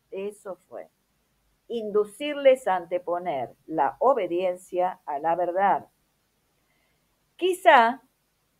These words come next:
con la esperanza de que un futuro papa pudiera sanar de algún modo el desastre que se había producido.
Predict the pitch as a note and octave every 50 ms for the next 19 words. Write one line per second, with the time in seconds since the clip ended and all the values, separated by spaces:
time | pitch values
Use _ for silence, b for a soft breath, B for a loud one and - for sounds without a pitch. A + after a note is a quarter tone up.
0 | _ _ _ _ _ _ _ _ _ _ - - B3+ B3 A#3+ A#3+ A#3 A3 G#3+ A3
1 | A3 A3 - A3 A3+ A#3+ C4+ D4 D4 C#4+ - D4+ A#3 G3+ F#3+ F#3 - A#3+ C4 B3
2 | - A3+ A3 - C#4 C#4 C4+ B3 A#3+ - G3 E3 D#3+ D#3+ - D3+ E3 F#3+ A#3+ C4
3 | - _ _ _ _ _ - A3+ A#3+ B3 D4+ D#4+ D#4 D4+ C#4 C#4 - C4 A#3 A#3+
4 | A#3+ C#4 C#4+ D4 D4+ D4+ B3 A#3 G#3+ G3+ G3 G#3 B3 D#4+ D4+ C#4 C#4 C4+ B3 F#3+
5 | F3 F3 F3 F3+ G3+ A3 _ _ _ _ - G#3+ A3 A3 G#3 G3+ A3 G#3+ G#3+ -
6 | - D#4+ D#4+ D#4+ - - - - B3+ C4 B3+ G3 F#3 - E3 C#3+ E3+ A3+ G#3+ G3
7 | - A3 B3 C4 B3 A3+ A3+ - E4 D#4 C4 G#3 E3 C#3+ B2+